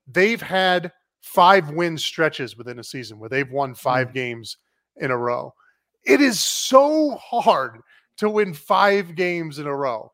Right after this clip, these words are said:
Speaker 1: And every season Andy Reid's been in Kansas City, he's had at least one stretch where he's run five in a row. Um, and it, you know, I keep going back to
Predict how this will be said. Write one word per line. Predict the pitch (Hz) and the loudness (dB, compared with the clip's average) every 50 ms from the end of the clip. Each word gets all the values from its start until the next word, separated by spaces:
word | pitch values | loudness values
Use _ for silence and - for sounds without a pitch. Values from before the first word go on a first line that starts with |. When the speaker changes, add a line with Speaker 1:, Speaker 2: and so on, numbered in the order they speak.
| _ _ _ _ | _ _ _ _
Speaker 1:
And | - 185 170 190 - _ _ | -2 -2 -2 -2 -4 _ _
every | 190 214 220 214 214 247 247 208 | 0 0 0 -2 -6 -10 -10 -8
season | - - - - 226 220 202 180 139 151 131 117 123 110 _ _ | -10 -10 -12 -8 -6 -6 -6 -6 -6 -8 -10 -10 -14 -20 _ _
Andy | - 170 165 165 170 165 | -6 -6 -4 -4 -4 -2
Reid's | 160 170 165 135 | -4 -4 -6 -6
been | 143 165 151 | -10 -12 -12
in | 147 | -10
Kansas | 143 151 151 151 147 139 123 - | -10 -10 -10 -10 -10 -12 -14 -8
City, | - 156 147 131 117 110 | -6 -6 -6 -6 -10 -12
he's | 113 147 139 120 | -12 -14 -8 -4
had | 151 147 | -4 -4
at | 143 143 139 | -4 -4 -6
least | 151 170 170 - - | -8 -8 -8 -8 -12
one | 143 143 165 160 | -8 -8 -8 -8
stretch | 147 - - - 156 135 127 - | -8 -12 -6 -4 -4 -4 -4 -8
where | - 135 | -12 -10
he's | 123 131 127 117 | -10 -10 -12 -12
run | 123 127 120 117 | -12 -14 -14 -12
five | _ - 123 117 113 117 | _ -6 -6 -6 -6 -10
in | |
a | 117 113 | -16 -16
row. | 120 - - - _ _ _ _ _ _ _ _ _ _ _ _ | -16 -16 -18 -20 _ _ _ _ _ _ _ _ _ _ _ _
Um, | 156 156 147 147 143 139 131 127 _ _ _ _ _ _ _ _ _ _ _ _ _ _ _ | 2 4 6 4 4 2 -4 -14 _ _ _ _ _ _ _ _ _ _ _ _ _ _ _
and | 185 190 | 0 2
it, | 196 185 156 - _ _ _ | 2 0 0 -2 _ _ _
you | _ - 185 | _ -10 -6
know, | 214 226 226 214 208 - _ _ - | -4 -2 -4 -4 -6 -8 _ _ -6
I | 175 165 | -6 -6
keep | - - - 254 262 _ | -6 -12 -12 -12 -12 _
going | _ 214 208 196 190 170 156 | _ 2 2 2 2 0 -4
back | 139 113 - 143 139 143 143 - _ | -8 -6 -4 -2 -2 -2 -4 -6 _
to | - - 151 135 127 120 120 117 113 | -14 -12 -10 -10 -8 -8 -10 -12 -14